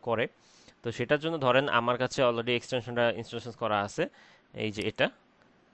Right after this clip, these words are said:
এইখানে বলতেছে আমি মাল্টিপল ইউআরএল দিব। আমি কয়েকটা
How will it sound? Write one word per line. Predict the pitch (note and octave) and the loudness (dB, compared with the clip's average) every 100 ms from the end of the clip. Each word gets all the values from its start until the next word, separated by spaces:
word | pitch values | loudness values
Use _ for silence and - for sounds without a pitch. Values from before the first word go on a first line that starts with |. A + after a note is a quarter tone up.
| _ B2 | _ 0
এইখানে | C3 D3 D3+ C#3+ | 2 4 2 2
বলতেছে | A#2 A2+ - B2 | -2 -4 2 2
আমি | G#2+ A2+ A2+ G#2+ | 2 -2 -4 -2
মাল্টিপল | A#2+ B2+ B2 | -2 -2 -4
ইউআরএল | A2+ A2 A2+ | -2 0 0
দিব। | A2+ A2+ | -2 -2
আমি | B2 | -2
কয়েকটা | B2 A2+ | -2 -2